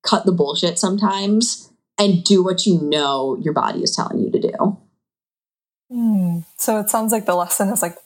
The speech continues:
Speaker 2: really listening to yourself.
Speaker 1: Actually listening to yourself, not the, not letting the obsessiveness or, like, I, and I've fallen into this all the time with, like, I am the queen <laughs> of, like, intrusive thoughts.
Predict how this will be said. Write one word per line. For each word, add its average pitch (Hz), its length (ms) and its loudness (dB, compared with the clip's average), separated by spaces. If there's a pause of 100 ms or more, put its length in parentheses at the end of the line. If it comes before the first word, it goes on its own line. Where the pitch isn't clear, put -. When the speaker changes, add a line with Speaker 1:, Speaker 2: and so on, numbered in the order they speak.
(120)
Speaker 2:
really 220 280 0
listening - 520 -4
to - 120 -4
yourself. - 600 -2 (120)
Speaker 1:
Actually 240 400 0
listening 202 380 0
to 196 100 -2
yourself, 175 320 -2
not 175 560 0 (400)
the, 175 640 2
not 208 360 2
letting 180 440 -4
the 165 380 -4 (340)
obsessiveness 175 880 -2
or, 185 220 0
like, 208 300 0
I, 196 200 0
and 214 100 0
I've 208 180 -4
fallen 165 360 -4
into 156 200 -6
this 147 360 -6
all 143 240 -4
the - 60 -8
time - 360 -4
with, 165 180 0
like, 151 380 -2 (340)
I 185 100 4
am 196 180 0
the 185 100 2
queen 165 540 -2
<laughs> - 60 -4
of, 208 520 4 (380)
like, 180 360 2 (340)
intrusive 202 600 0
thoughts. 151 720 -4